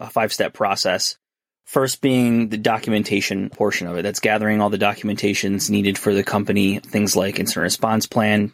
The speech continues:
disaster recovery plans, continuation of operations plans. All those things are gonna be needed as the foundation for your security posture,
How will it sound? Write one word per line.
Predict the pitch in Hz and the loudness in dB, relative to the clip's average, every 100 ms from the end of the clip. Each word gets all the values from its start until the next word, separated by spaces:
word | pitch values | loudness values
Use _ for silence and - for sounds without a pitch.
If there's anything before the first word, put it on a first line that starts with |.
| - | -8
disaster | 92 92 92 - | -4 -2 -2 -4
recovery | 95 113 104 98 | -2 -2 0 -2
plans, | 95 107 98 101 - - _ _ _ | 0 0 0 0 -4 -8 _ _ _
continuation | - 110 101 98 - 98 | 0 2 4 2 2 0
of | |
operations | 92 92 90 - 98 | 0 -2 -2 -2 -4
plans. | - 95 92 92 - _ _ _ _ _ | -2 -2 0 -4 -6 _ _ _ _ _
All | 120 | 0
those | 123 120 - | 2 0 2
things | 120 113 | 2 2
are | 107 | 2
gonna | 107 104 | 2 2
be | 101 | 4
needed | 101 98 98 | 4 4 2
as | 98 92 | 2 -2
the | 95 | -2
foundation | - 101 95 95 95 92 90 95 | 0 0 2 2 2 0 -2 -4
for | - 92 92 90 | -2 0 0 0
your | 92 90 | 0 -2
security | 101 - 101 95 | -2 -2 0 0
posture, | 101 98 95 - 87 82 - | 0 0 0 0 0 0 -4